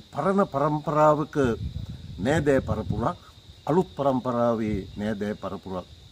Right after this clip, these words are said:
දැක ගන්නට ගෙදරට එනවා වගේ අපි ඔබේ නිවසට එනවා. රැඳී සිටින්න රන්තිලි වැවක් සමග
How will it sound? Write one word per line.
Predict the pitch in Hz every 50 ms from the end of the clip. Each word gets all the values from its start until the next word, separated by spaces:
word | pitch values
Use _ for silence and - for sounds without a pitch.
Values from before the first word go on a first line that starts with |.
| - -
දැක | - 95 101 95 110
ගන්නට | 110 107 107 110 117 117 101 113
ගෙදරට | 98 - 95 85 104 95 85 - 92 -
එනවා | - 95 92 90 87 87
වගේ | 90 90 87 - - - - - - - - - - - - - -
අපි | - - - 117
ඔබේ | 101 95 113 104 -
නිවසට | 101 87 - - 95 - 90
එනවා. | 90 - 98 107 143 180 190 - - - - - - - - - - - -
රැඳී | - 104 120 165 180 175
සිටින්න | - - 113 - - 190 95 92 87 90 98 - - - - - - -
රන්තිලි | - 87 107 139 160 156 135 - - 127 117 117
වැවක් | 117 101 95 92 87 -
සමග | - - 101 92 104 107 110